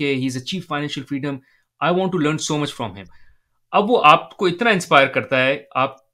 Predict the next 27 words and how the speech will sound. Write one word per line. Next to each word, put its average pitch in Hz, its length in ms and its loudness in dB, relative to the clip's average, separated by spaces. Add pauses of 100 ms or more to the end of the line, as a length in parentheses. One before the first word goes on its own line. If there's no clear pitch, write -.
कुछ 214 220 -6
भी 233 140 0
बताएंगे 120 420 0
ना, 131 140 -12 (160)
कोई 214 140 -4
छोटी 165 300 -4
सी 175 100 -6
भी 143 100 0
advice 123 220 0
देंगे 151 160 -6
जो 165 100 2
आपको 175 180 4
लगेगा 196 180 -4
कि 240 60 -6
यार, 240 100 -8
ये 240 80 -6
तो 240 100 -6
basic 151 460 -8
बात - 240 -16
है, 117 60 -16
ये, 160 160 0
मतलब, 202 380 -2
ये 151 200 2
तो 175 180 -10
किसको 185 240 -2
नहीं 151 120 2
पता। - 280 -16